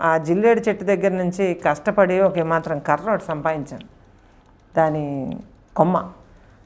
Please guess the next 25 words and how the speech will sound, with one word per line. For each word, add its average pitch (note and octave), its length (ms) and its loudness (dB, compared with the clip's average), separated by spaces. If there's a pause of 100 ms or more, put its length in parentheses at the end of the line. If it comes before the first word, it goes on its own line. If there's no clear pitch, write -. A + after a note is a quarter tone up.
(120)
సంపాదించి, F#3 480 4
దానికి F3+ 280 4
ఉన్న F3+ 140 4
చ-, F3+ 200 2
బ్రాంచెస్ F3+ 560 0
అన్నీ F3 180 0
పీకేసి E3+ 480 -2
కొమ్మ F3+ 300 0
ఒకటి E3+ 140 0
సంపాదించి, D3 720 0 (680)
నాకు D#3+ 140 2
కొంచెం E3 320 4
గట్టిగా G#3+ 260 2
ఉంది D3 200 2
అది. - 200 -6 (220)
అది C#3+ 180 -2
ఏమాత్రం G#3 540 4
గట్టి G#3 160 0
కానీ G#3+ 360 2 (160)
కొంచెం G#3 260 0
గట్టిగా E3 260 0
ఉంది. C3+ 260 -8 (640)
దాంతోని F#3+ 640 6
మెల్లమెల్లగా G3+ 680 4
గట్లు F3 540 0